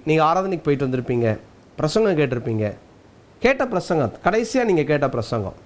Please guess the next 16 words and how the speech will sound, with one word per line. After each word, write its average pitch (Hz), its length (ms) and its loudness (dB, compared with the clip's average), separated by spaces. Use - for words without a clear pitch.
இந்த 240 360 4
செய்தி 156 520 2
உங்க 147 260 2
வாழ்க்கையில 160 280 0
தீர்மானிக்க 196 600 2
வைத்ததா? 101 460 -2
நீங்க 170 180 6
இந்த 160 200 2
தீர்மானத்துல, 170 720 2
ஆ, 127 340 4
உங்க, 156 380 2
நீங்க 165 200 6
நிக்கணும்னு 269 460 0
என்னைக்காவது 165 680 2
யோசித்தது 165 320 -2
உண்டா? 107 400 0